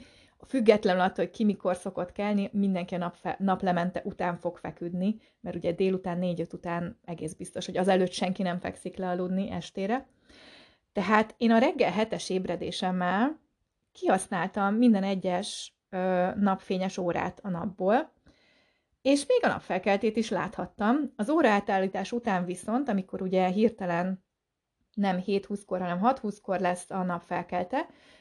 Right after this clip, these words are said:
veszíteni fogok egy fél órát. Tehát veszíteni fogok egy fél óra, ö, napos nappalt. Ö, és mindenki más is, aki fél után, fél hét után szokott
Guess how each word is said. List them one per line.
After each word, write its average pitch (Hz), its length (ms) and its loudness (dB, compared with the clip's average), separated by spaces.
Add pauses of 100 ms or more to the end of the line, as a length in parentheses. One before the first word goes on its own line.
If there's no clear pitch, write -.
(100)
veszíteni 202 520 0
fogok 190 360 -2
egy 185 120 -4
fél 175 260 -6
órát. - 380 -8
Tehát 202 180 -4
veszíteni 226 600 0
fogok 196 300 -4
egy 180 120 -4
fél 208 320 -2
óra, 180 480 2 (480)
ö, 180 400 0 (340)
napos 208 720 -2 (140)
nappalt. - 760 -2 (840)
Ö, 208 340 4 (140)
és - 160 -4
mindenki 220 340 2
más 170 300 -2
is, - 180 -12
aki - 220 -18
fél 185 300 -2
után, 180 340 -6
fél 214 240 2
hét 190 320 0
után 180 280 -6
szokott 180 580 -8